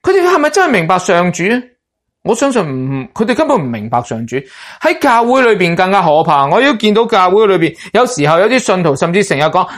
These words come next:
「主啊，主啊。」但係你知唔知主啊，主啊呢句說話喺聖經喺馬太福音啊，第七章第二十一節嘅裏邊啊，曾經提及過：「主啊，主啊」嘅人嘅後果係點啊？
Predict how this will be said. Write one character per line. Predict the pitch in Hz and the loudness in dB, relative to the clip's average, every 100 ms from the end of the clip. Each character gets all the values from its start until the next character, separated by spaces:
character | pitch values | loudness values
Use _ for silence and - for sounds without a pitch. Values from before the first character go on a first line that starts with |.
| - | -6
「主 | 196 247 | -2 2
啊， | 254 226 220 196 | 2 2 2 2
主 | 190 147 180 180 | -2 -2 0 0
啊。」 | 120 - _ _ _ | -2 -6 _ _ _
但 | 220 208 | -2 0
係 | |
你 | 214 | 2
知 | 269 | 0
唔 | 202 | 0
知 | 226 220 | 0 -2
主 | - 180 226 | 0 2 4
啊， | 202 185 | 4 2
主 | 170 175 | 0 0
啊 | 190 | 2
呢 | 180 | 2
句 | 175 | 0
說 | - 143 | 0 0
話 | 131 113 110 - _ - - | 2 2 0 -8 _ -20 -4
喺 | 254 | -2
聖 | 294 226 202 | 0 0 0
經 | 226 208 | 0 2
喺 | 190 | 2
馬 | 196 160 | 2 2
太 | 156 151 | 2 0
福 | 165 165 | 0 -2
音 | 175 | 0
啊， | 160 135 - | 0 -2 -2
第 | 165 | -4
七 | 165 - 262 262 | -2 -4 -4 -4
章 | - 262 247 | 0 0 2
第 | 180 | 0
二 | |
十 | 151 | 0
一 | 147 147 | -2 -2
節 | 156 143 190 190 151 131 | -2 -2 -2 -2 -6 -2
嘅 | 143 | 0
裏 | 127 123 | 2 0
邊 | 123 117 110 113 | -2 -4 -4 -6
啊， | 95 _ _ _ - - - | -8 _ _ _ -20 -20 -6
曾 | - 196 | 0 0
經 | 208 285 285 262 | 2 0 0 -2
提 | - 143 147 | -2 -2 0
及 | 156 156 | -2 0
過： | 175 170 160 - - _ - | 0 2 0 -4 -20 _ -10
「主 | - 151 208 294 302 | -2 0 2 4 4
啊， | 262 233 208 180 | 4 4 2 2
主 | 170 139 170 220 | -2 -2 0 2
啊」 | 190 131 104 _ _ _ _ _ _ - | 2 0 -4 _ _ _ _ _ _ -2
嘅 | 226 | 0
人 | 156 139 | 0 0
嘅 | 160 | 0
後 | 147 135 | 0 0
果 | 135 147 139 | 2 0 0
係 | |
點 | 123 127 | -2 -6
啊？ | - | -8